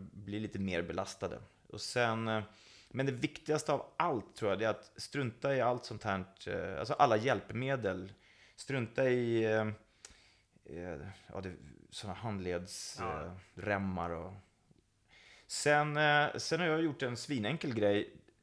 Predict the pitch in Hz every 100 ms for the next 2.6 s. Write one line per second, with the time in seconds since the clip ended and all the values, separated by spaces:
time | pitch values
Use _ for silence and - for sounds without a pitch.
0 | - - 160 - 131 117 - 143 104 -
1 | 180 170 156 123 117 104 - 147 104 107
2 | 104 101 - 107 95